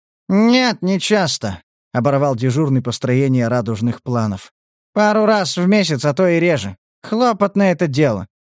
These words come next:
Маршрут проверить, патрули расставить, все подходы перекрыть». Бородач замялся и взглянул на собеседника с подозрением.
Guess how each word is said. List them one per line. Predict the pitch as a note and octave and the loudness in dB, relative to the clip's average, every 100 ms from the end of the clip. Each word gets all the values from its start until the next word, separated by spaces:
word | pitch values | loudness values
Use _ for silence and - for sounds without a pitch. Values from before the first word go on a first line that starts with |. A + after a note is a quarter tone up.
| _ | _
Маршрут | C3+ B2+ F3+ A#3 G#3 | -2 0 0 0 0
проверить, | G3+ F#3+ F3+ F3 A2+ - | 0 2 2 0 -2 -6
патрули | A#2+ E3+ F#3 A#3+ G#3 | -6 -2 -2 0 0
расставить, | D#3+ - F3+ D3 G2+ | 0 0 0 0 -4
все | - D3 | -6 -6
подходы | C3 G#3+ - A#3 A#3+ F#3 | -4 -8 -4 0 0 0
перекрыть». | F3+ E3+ E3+ F#3 C#3 - _ _ _ _ | -2 -2 0 -2 -2 -10 _ _ _ _
Бородач | G#2 B2+ C#3 D3 A2 | -2 0 0 0 -2
замялся | C3+ D3 F3+ E3+ - | -2 0 0 -2 -4
и | A#2 | -6
взглянул | G#2+ A#2+ D3 E3+ E3+ | -4 -4 0 0 0
на | C3+ | -2
собеседника | B2+ B2 B2 D#3 B2+ B2 C3 | -4 -4 -2 -2 -2 -4 -6
с | |
подозрением. | - C3 B2+ C#3 A#2+ G2 F#2 | -6 -4 -2 -2 -2 -2 -6